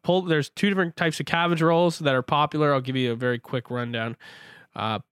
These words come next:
Polish, uh, Po-, uh, cabbage rolls are really popular in Poland. Polish people make cabbage rolls really good. Um, and then there's, there's Hungarians make cabbage rolls. I don't know if all do, but my, my family at least makes, uh, more sour, savory,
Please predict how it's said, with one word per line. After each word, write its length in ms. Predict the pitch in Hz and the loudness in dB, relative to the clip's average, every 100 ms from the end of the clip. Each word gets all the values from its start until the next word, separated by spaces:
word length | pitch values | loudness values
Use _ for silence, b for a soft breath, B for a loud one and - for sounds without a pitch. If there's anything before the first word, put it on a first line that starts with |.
| _ _ - | _ _ -4
Polish, 540 | - 165 160 143 - - _ _ _ _ _ - | 0 4 4 0 -4 -14 _ _ _ _ _ -10
uh, 60 | 135 151 | -10 -6
Po-, 120 | - - | -6 -4
uh, 80 | 143 - - | -6 -10 -4
cabbage 260 | 160 147 | -2 0
rolls 120 | 139 127 | 0 0
are 20 | |
really 140 | 127 | -2
popular 400 | 123 120 120 117 | -2 -4 -2 -4
in 80 | 113 | -6
Poland. 420 | - 131 131 127 - B B B | -4 0 0 -2 -6 B B B
Polish 260 | 131 127 - | -2 -2 -2
people 160 | 127 | -4
make 200 | 123 117 | -4 -4
cabbage 300 | 123 120 120 | -2 -4 -2
rolls 220 | 123 117 127 | -2 -4 -2
really 300 | 135 160 147 | 0 2 2
good. 360 | 131 127 123 - B B B | 2 2 0 -6 B B B
Um, 300 | 120 120 117 | -4 -2 -4
and 140 | 127 127 | -4 -2
then 180 | 117 - _ _ _ | -4 -8 _ _ _
there's, 400 | 127 113 113 - - - | -4 -4 -4 -8 -16 -8
there's 260 | 123 120 - | -8 -8 -8
Hungarians 640 | 123 147 151 170 165 151 127 | -4 -2 2 2 2 0 -2
make 280 | 135 127 | -4 -4
cabbage 340 | - 131 127 127 | -2 -2 -2 -2
rolls. 240 | 120 120 | -2 0
I 60 | - | 2
don't 100 | 208 | 2
know 60 | 185 | 2
if 100 | 139 | 4
all 180 | 160 | 2
do, 200 | 156 123 | 4 0
but 100 | 123 | 0
my, 300 | 120 131 151 - | -2 -2 -2 -6
my 200 | 120 143 | -4 -4
family 300 | 139 113 110 | -4 -6 -8
at 60 | 107 | -8
least 240 | 107 113 - B B | -8 -10 -14 B B
makes, 300 | 139 127 110 - | -4 -4 -4 -4
uh, 140 | 113 | -4
more 300 | 113 123 120 | -2 -2 -2
sour, 540 | - - 117 117 113 110 | -4 -4 -2 -2 -2 -4
savory, 580 | - 120 113 117 110 | -4 -4 -4 -6 -6